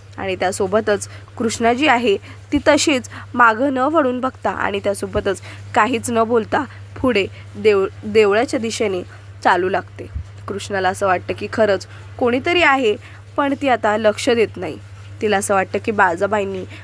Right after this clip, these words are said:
मला ही जिम्मेदारी दिली आहे, तर मला ही निभवावीच लागेल, असं म्हणून ती पुढे चालू लागते. त्यासोबतच कृष्णाला आता वेगळीच मनामध्ये भीती वाटत असते,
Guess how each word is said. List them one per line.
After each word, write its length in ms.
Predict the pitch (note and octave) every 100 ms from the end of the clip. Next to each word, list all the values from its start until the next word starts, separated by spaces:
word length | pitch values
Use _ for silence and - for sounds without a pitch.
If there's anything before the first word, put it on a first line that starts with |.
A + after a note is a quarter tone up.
| - -
मला 180 | G3+
ही 140 | G3 A#3+
जिम्मेदारी 520 | F#3+ G3 G#3+ C4 D4+
दिली 260 | C#4+ B3 G3+
आहे, 100 | G3 - - -
तर 100 | A#3
मला 240 | A3 G#3+ G#3+
ही 120 | A#3+
निभवावीच 600 | A3+ G3+ G3 A#3+ A#3 D#4+
लागेल, 380 | D#4 A3+ G#3 G#3 - - -
असं 240 | G#3+ A3+
म्हणून 360 | A3+ B3+ A3 G3+ G3+ - - -
ती 160 | A#3 F#3 - - -
पुढे 300 | C4 G#3+ G#3+
चालू 360 | - A3 F#3+
लागते. 380 | G3+ F3 - - - - -
त्यासोबतच 680 | F#3 F3+ - F3 G3 E3 E3
कृष्णाला 680 | - - F#3+ - G3 F#3 F3+ - - -
आता 260 | F#3 F3+ F3+ - - -
वेगळीच 480 | G#3 G#3 F3+ B3+ D4+
मनामध्ये 440 | D4+ A#3+ A#3 A#3
भीती 300 | A#3 A#3 C#4
वाटत 320 | E4 A#3 A#3
असते, 340 | A#3+ A#3 -